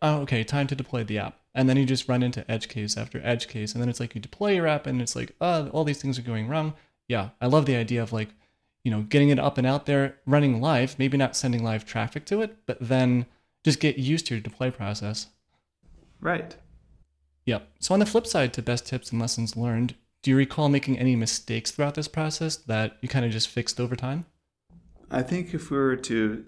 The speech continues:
Speaker 2: start over today, we would architect it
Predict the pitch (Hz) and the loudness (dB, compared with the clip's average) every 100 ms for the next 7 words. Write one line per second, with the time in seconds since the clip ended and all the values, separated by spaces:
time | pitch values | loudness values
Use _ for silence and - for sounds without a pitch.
0 | - - 127 117 113 - 127 127 113 107 | -8 -6 -2 -2 -2 -2 2 2 2 -2
1 | 110 - 104 104 113 143 - 117 113 - | -4 -4 0 0 -2 -6 -8 -6 -4 -6
2 | 131 139 - 110 - - | -10 -10 -12 -14 -12 -12